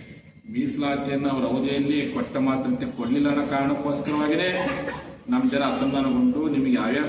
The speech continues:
ಸಂದರ್ಭದಲ್ಲಿ ಯಾವ್ಯಾವ ರೀತಿಯ ಪಾಠ ಕಲಿಸಿದಂತ ನಿಮಗೆಲ್ಲ ಗೊತ್ತಿರ್ತಕ್ಕಂಥ ಸಂಗತಿ. ಇಷ್ಟೆಲ್ಲ ಗೊತ್ತಿದ ಮೇಲೆ ಈ ಸಮುದಾಯದ ಒಬ್ಬ ವ್ಯಕ್ತಿ ರಾಜಕೀಯ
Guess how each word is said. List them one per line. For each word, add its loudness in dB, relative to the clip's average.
ಸಂದರ್ಭದಲ್ಲಿ 0
ಯಾವ್ಯಾವ 2
ರೀತಿಯ -2
ಪಾಠ -2
ಕಲಿಸಿದಂತ -2
ನಿಮಗೆಲ್ಲ 0
ಗೊತ್ತಿರ್ತಕ್ಕಂಥ -4
ಸಂಗತಿ. -8
ಇಷ್ಟೆಲ್ಲ -6
ಗೊತ್ತಿದ 0
ಮೇಲೆ 2
ಈ -4
ಸಮುದಾಯದ 2
ಒಬ್ಬ 0
ವ್ಯಕ್ತಿ -2
ರಾಜಕೀಯ -2